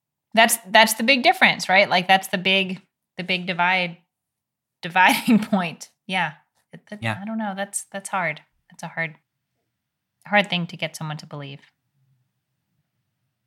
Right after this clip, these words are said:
Speaker 2: All right, Amy. Well, this is k-, kind of an interesting text, different than some of the other texts that we have been reading. I'm curious,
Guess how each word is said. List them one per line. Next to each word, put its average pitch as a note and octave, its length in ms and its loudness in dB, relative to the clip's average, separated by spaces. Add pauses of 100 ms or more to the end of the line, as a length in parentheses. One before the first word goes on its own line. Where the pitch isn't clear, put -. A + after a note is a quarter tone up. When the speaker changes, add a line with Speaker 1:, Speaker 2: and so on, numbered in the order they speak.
(580)
Speaker 2:
All A3+ 80 8
right, F#3+ 140 8
Amy. E3+ 220 8
Well, E3+ 500 8 (440)
this C4 120 -2
is D#4+ 140 -4
k-, - 140 -18 (360)
kind G3+ 180 0
of - 60 2
an A#2+ 60 -2
interesting C#3 360 -2
text, C3 280 0
different E3 260 4
than B2+ 100 4
some B2 140 4
of A#2+ 100 4
the A2+ 100 0
other A2+ 180 2
texts - 320 -4
that G2 120 -6
we A2+ 480 -4
have A2+ 300 -8
been A2 200 -8
reading. A2 520 -6
I'm D#3 120 -6
curious, B3 640 -4